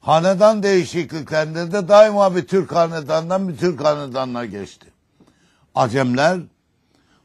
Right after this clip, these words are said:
bu iki Türk, Anadolu'daki Türk devletiyle İran'daki Türk devletinin birleşmesini önlemek için mezhep farkını yegane çare olarak gördüler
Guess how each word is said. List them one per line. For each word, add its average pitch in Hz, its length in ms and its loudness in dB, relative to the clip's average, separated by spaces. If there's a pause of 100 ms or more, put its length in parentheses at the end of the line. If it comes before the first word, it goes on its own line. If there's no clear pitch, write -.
bu 262 160 -4
iki 226 400 -4
Türk, - 500 0 (840)
Anadolu'daki 139 840 -2
Türk 143 280 -10
devletiyle 117 640 -8
İran'daki 135 580 -6
Türk 156 260 -10
devletinin 110 800 -10
birleşmesini 123 1080 -8 (640)
önlemek 180 580 0
için 220 540 -4 (580)
mezhep 170 800 -2
farkını 180 800 -2 (500)
yegane 170 760 0
çare 170 360 -4
olarak 156 480 0
gördüler 160 600 0